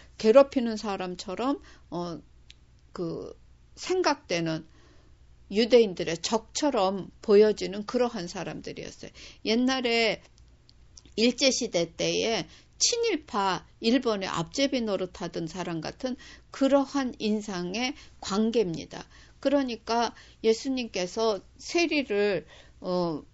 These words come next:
불러서 "나를 따르라"라고 한 것은 굉장히 그 유대인들을 적으로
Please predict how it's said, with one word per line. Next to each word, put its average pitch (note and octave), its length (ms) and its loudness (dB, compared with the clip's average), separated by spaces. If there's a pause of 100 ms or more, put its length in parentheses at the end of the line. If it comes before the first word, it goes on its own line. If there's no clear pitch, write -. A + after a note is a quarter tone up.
(240)
불러서 A3+ 640 2
"나를 F#3 400 6
따르라"라고 A#3+ 1000 2 (340)
한 D#4 240 4
것은 A3 560 -2 (360)
굉장히 C4+ 600 2 (380)
그 F3+ 520 -4 (320)
유대인들을 A#3+ 760 4
적으로 A3 720 0